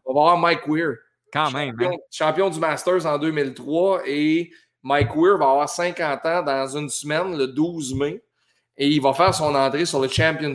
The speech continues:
Speaker 1: Tour, le, le, le Tour senior, parce
Speaker 2: Ouais.
Speaker 1: que ça prend cinquante ans. Puis là, c'est la
Speaker 2: Ouais.
Speaker 1: nouvelle période pour lui, fait qu'on va lui parler de ça.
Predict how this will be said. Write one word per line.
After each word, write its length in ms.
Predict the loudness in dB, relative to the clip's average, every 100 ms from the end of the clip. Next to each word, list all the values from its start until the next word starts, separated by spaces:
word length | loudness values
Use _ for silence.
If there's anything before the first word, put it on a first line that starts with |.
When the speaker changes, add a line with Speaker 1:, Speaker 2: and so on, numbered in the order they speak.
| -4
Speaker 1:
Tour, 280 | 0 2 2
le, 200 | 2 2
le, 280 | 2 2 0
le 160 | -2
Tour 300 | 0 0 0
senior, 680 | -2 -2 0 0 0 -2 -4
parce 140 | -4 -2
Speaker 2:
Ouais. 80 | -2
Speaker 1:
que 40 |
ça 60 | -4 -12
prend 180 | -4 -4
cinquante 520 | -2 -2 0 -2 0
ans. 160 | 0 0
Puis 100 | 0
là, 100 | 0
c'est 120 | 0 2
la 80 | 0
Speaker 2:
Ouais. 60 |
Speaker 1:
nouvelle 260 | 0 0 0
période 380 | 0 2 2 2
pour 120 | -2
lui, 80 | -2
fait 100 | -4
qu'on 100 | 0
va 80 | 2
lui 100 | 2
parler 320 | 0 0 0
de 40 | -2
ça. 220 | -4 -4